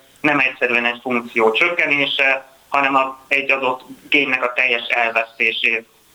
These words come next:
ö, vizsgáltuk, és, ö, nagy számban, ö, vizsgáltuk ezeket, tehát, ö, igazából, ö, a százas, ö, nagyságrendű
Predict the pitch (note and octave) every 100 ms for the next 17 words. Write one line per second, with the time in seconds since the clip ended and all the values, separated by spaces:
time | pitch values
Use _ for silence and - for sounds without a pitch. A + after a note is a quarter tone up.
0 | _ - A#2+ A#2 A#2 A#2 C3+ D3+ G3 F#3
1 | F3+ F3+ F3 - - - D3 C#3+ C3+ -
2 | C#3 B2+ B2+ B2+ B2 B2 B2 A#2 - _
3 | _ - - - - - - C#3 - -
4 | - - - - - - - - E3+ D#3+
5 | D#3 D3 C#3+ C#3+ C3+ B2+ B2 B2 - -
6 | C3 B2 B2 B2+ B2 C3+ C#3+ D3 D#3+ D3+
7 | C#3+ C3+ C3+ C3 - _ _ _ C#3+ C#3
8 | C#3 C#3+ C#3 C3+ C3 C#3 C3+ C3 - C#3
9 | C3 B2+ B2+ B2+ C3 B2+ C#3 B2+ B2 -
10 | - _ _ _ _ - C3 B2+ - -
11 | A#2+ B2 B2 B2+ B2 - A#2+ A#2+ A#2+ A#2+
12 | A#2+ A#2+ A#2